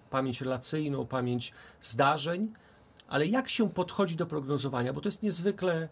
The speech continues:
ciekawe. Narodowy Bank Polski, e, też musi zderzać się z prognozowaniem i tu to wiem, bo rozmawiałem i rozmawialiśmy ostatnio ze członkiem Rady Polityki Pieniężnej, ale w ogóle z pracownikami Narodowego Banku Polskiego miałem przyjemność rozmawiać i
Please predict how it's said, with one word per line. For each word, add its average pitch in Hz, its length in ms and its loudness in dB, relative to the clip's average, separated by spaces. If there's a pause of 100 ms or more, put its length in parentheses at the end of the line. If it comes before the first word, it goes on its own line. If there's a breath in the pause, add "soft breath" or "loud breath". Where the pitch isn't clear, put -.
(120)
ciekawe. 117 480 -2
Narodowy 151 420 0
Bank 147 220 0
Polski, 143 540 -2 (480 loud breath)
e, 123 480 2
też 147 260 0
musi 123 240 -4
zderzać 127 400 -2
się 131 100 -4
z 123 60 -8
prognozowaniem 127 960 -2
i 123 500 -2
tu 147 280 2
to 147 180 4
wiem, 120 640 2
bo 117 300 -4 (480 loud breath)
rozmawiałem 127 760 2
i 117 180 0 (220)
rozmawialiśmy 127 440 -2
ostatnio 123 300 -4
ze 113 140 -6
członkiem 127 260 -2
Rady 120 180 0
Polityki - 260 -10
Pieniężnej, 165 420 -2
ale 131 160 4
w 123 40 0
ogóle 131 200 0
z 123 60 -6
pracownikami 131 680 -2 (540 loud breath)
Narodowego 135 400 4
Banku 131 220 0
Polskiego 135 320 0
miałem 131 180 2
przyjemność 135 360 -2
rozmawiać 135 560 -4
i 123 200 -4